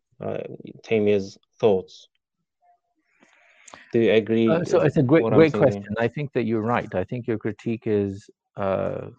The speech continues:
Speaker 2: is, is valid to a degree. It depends on what I was trying to do, and of course the limits of a book.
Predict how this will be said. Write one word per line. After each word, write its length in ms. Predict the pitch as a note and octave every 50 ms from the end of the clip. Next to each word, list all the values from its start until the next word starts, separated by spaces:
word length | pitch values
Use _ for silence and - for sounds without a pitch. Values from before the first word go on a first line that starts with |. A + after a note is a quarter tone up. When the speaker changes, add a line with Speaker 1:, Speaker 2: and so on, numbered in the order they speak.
| _ _ _ _ _ _ _ _
Speaker 2:
is, 280 | - G#2+ G#2 F#2+ F#2+ - -
is 240 | - A#2 G2+ F#2+
valid 600 | F#2+ G2+ F#2+ G#2+ A#2+ C3 C#3+ D3 D3 B2+ G#2+ G2 - - - _ _ _ _ - -
to 140 | - A#2+ A2
a 40 | F#2
degree. 520 | F#2 G2 - - E2+ E2 D#2+ F2+ G2 A2 - _ _ _ _ _ _ _ _ _ _ _ _ _ _ _ _
It 140 | - - G#2
depends 340 | G#2 A#2+ - D#3 D#3 D3 B2+
on 200 | C3+ B2 A2 G2+
what 240 | A#2 B2 B2 B2 -
I 120 | - A2+ G#2+
was 220 | G#2 G#2 G2+ -
trying 320 | - - A2+ G#2 G2+ G2
to 120 | - - F#2+
do, 500 | F2 F#2+ - A2 A2 G#2+ G2 F2+ F2+ F#2+ -
and 120 | F#2 F#2+
of 120 | G#2 G2 -
course 280 | - A#2+ A2 G#2+ - -
the 120 | - G2+ F#2
limits 440 | F#2+ G2+ A2 A#2 A2+ A2 G#2 - -
of 120 | F#2+ - G2+
a 40 |
book. 400 | F2+ F#2 G#2 F#2+ - - - -